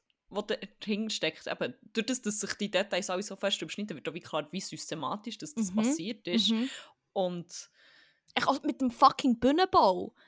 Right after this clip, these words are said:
Speaker 1: mit dem
Speaker 2: Das ist ja eigentlich auch crazy, dass dort zum
Speaker 1: Ah,
Speaker 2: Teil
Speaker 1: das mit
Speaker 2: wirklich
Speaker 1: der
Speaker 2: halt so
Speaker 1: Feuerzone, oder?
Speaker 2: Nein, also generell,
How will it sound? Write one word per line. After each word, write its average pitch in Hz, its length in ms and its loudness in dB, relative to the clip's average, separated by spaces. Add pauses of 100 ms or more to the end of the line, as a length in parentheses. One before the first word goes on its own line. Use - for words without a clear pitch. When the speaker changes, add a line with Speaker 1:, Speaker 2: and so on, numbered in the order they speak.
(240)
Speaker 1:
mit 214 260 0
dem 208 200 -12 (280)
Speaker 2:
Das 330 80 8
ist - 80 6
ja 311 120 10
eigentlich 311 220 6
auch 320 180 6
crazy, 247 440 2
dass 226 160 -2
dort 262 160 0
zum 254 120 2
Speaker 1:
Ah, - 20 6
Speaker 2:
Teil 233 100 6
Speaker 1:
das 247 120 2
mit - 20 2
Speaker 2:
wirklich 240 120 2
Speaker 1:
der 262 80 8
Speaker 2:
halt 226 160 2
so 254 240 4
Speaker 1:
Feuerzone, 160 720 -4 (140)
oder? 185 320 0
Speaker 2:
Nein, 277 200 2
also 254 240 0
generell, 247 520 0